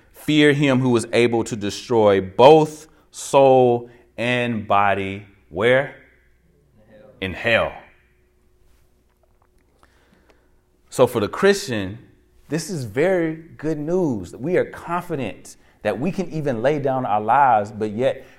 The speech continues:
we will be resurrected. We will be with Jesus. After death,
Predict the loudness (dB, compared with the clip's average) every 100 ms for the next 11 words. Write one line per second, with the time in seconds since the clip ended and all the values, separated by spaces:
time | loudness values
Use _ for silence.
0 | -8 -4 -2 -4 -4 -4 -4 -4 -6 -4
1 | -4 -4 -14 -12 -8 -6 -4 -4 -4 -6
2 | -6 -8 -8 -6 -4 -4 -8 -14 -16 -20
3 | _ _ _ _ _ 2 4 4 2 -6
4 | -6 -6 4 6 4 0 -18